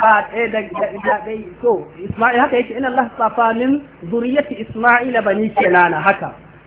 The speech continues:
"Wasafa min Kinana Khuzaimata, wasafa Quraishan min Kinana, wasafani min Quraishin."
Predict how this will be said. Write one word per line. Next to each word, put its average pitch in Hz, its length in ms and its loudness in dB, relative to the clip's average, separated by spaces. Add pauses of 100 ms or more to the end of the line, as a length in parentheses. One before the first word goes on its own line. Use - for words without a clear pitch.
"Wasafa 254 600 2 (300)
min 262 280 0
Kinana 240 600 2
Khuzaimata, 226 580 -2
wasafa 220 580 -2 (300)
Quraishan 220 520 4
min 220 180 -2
Kinana, 214 520 4 (300)
wasafani 208 600 0
min 190 160 0
Quraishin." 160 560 -4